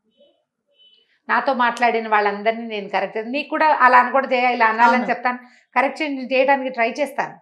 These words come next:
Speaker 1: కానీ క్లాసులు చెప్పేంత సమయం నాకు లేదు. కానీ మీ చుట్టుపక్కల ప్రతి చోట సంస్కృత పండితులు ఉన్నారు. వందే గురు పరంపరాం అనే హెడ్ దీంతోటి, ఆ, ఒక టైటిల్ తోటి కుల్దీప్ పాయ్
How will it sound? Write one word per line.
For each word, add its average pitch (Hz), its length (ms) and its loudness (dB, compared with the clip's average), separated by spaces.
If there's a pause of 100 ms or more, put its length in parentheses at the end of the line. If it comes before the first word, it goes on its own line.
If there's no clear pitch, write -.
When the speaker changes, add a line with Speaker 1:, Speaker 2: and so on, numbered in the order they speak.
(440)
Speaker 1:
కానీ 277 220 2
క్లాసులు 277 480 2
చెప్పేంత 247 460 -2
సమయం 220 460 -2
నాకు 185 220 -2
లేదు. - 300 -10
కానీ 262 440 -4
మీ 226 340 -8
చుట్టుపక్కల 247 500 0
ప్రతి 262 380 -2
చోట 285 260 2
సంస్కృత 240 460 -8
పండితులు 208 440 -8
ఉన్నారు. - 380 -18 (1300)
వందే 285 360 2
గురు 269 180 0
పరంపరాం 220 720 2
అనే 208 220 -4
హెడ్ 202 520 -6
దీంతోటి, 254 760 -2 (440)
ఆ, 208 220 -2
ఒక 220 180 0
టైటిల్ 220 400 -2
తోటి 220 260 -6
కుల్దీప్ 294 500 -2
పాయ్ 220 240 4